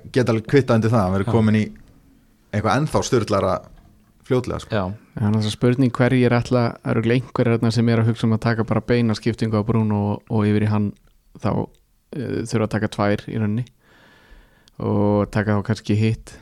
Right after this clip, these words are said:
Speaker 3: eða eiga tvær inni.
Speaker 1: Mhm.
Speaker 3: Þannig að þarf ekki endilega wildcarda til að ná honum inn.
Speaker 1: Nei. Menn sem
Speaker 3: En
Speaker 1: eru
Speaker 3: ég
Speaker 1: með Bruno, það er auðvelt leið,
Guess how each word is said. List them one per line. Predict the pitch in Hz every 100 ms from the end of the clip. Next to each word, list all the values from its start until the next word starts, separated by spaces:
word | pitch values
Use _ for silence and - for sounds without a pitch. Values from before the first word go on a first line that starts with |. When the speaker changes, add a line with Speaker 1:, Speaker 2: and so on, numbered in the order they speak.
| - -
Speaker 3:
eða | 110 104 101
eiga | 107
tvær | 98 107 104
inni. | 101 127 135 _ _ _
Speaker 1:
Mhm. | 90 85 82
Speaker 3:
Þannig | 101 98
að | 95
þarf | - 101 113
ekki | 110
endilega | 117 - 110 107
wildcarda | 107 110 104 104
til | 107
að | 101 104
ná | 101
honum | 104 101
inn. | 127 - - _ - -
Speaker 1:
Nei. | 87 87 - - _
Menn | 101 101
sem | 101
Speaker 3:
En | 101
Speaker 1:
eru | 101
Speaker 3:
ég |
Speaker 1:
með | 98
Bruno, | 107 104 95 95
það | 101 95
er | 98
auðvelt | 98 98
leið, | 95 98